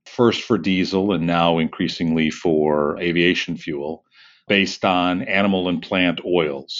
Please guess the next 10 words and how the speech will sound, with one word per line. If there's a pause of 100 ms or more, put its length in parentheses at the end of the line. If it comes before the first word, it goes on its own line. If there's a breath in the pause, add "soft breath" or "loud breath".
(120)
So
animal
and
plant
oils
can
be
converted (500 soft breath)
into
fuels,